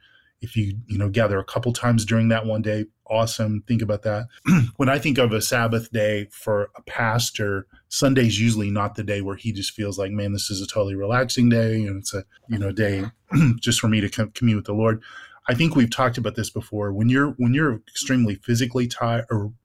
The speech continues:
when you're extremely emotionally tired and mentally tired, one of the great things to do is to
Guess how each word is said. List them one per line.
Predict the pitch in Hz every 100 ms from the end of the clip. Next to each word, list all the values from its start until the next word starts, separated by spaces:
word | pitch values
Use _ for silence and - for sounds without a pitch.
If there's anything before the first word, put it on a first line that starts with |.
| _ _
when | 117 110
you're |
extremely | 110 - 139 120 101
emotionally | 98 101 117 120 151 143
tired | 139 131 135 120
and | 101
mentally | 104 113 110 98 95
tired, | 104 98 95 - _
one | 131 143
of |
the | 113
great | 101 110 107
things | 107 101 -
to |
do | 101 98 101
is | 110 104 92 -
to | 107 101 98